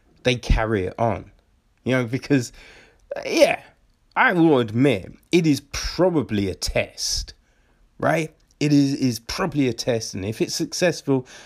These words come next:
they will most likely continue it. Maybe not with everything, but definitely with some stuff.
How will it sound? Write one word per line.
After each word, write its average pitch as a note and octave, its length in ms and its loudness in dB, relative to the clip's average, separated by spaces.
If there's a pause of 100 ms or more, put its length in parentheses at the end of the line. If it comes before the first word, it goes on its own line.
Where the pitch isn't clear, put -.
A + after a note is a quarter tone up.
(240)
they B2+ 200 2
will A#2 220 0
most C#3+ 560 2
likely B2 380 -4
continue A2+ 880 -2
it. A2+ 260 -2 (200)
Maybe D#3+ 380 -2
not D#3 220 0
with C3+ 240 0
everything, D3+ 640 -2 (520)
but D3 180 2
definitely D3 420 -2
with A2+ 180 -4
some G#2 340 -4
stuff. - 600 -10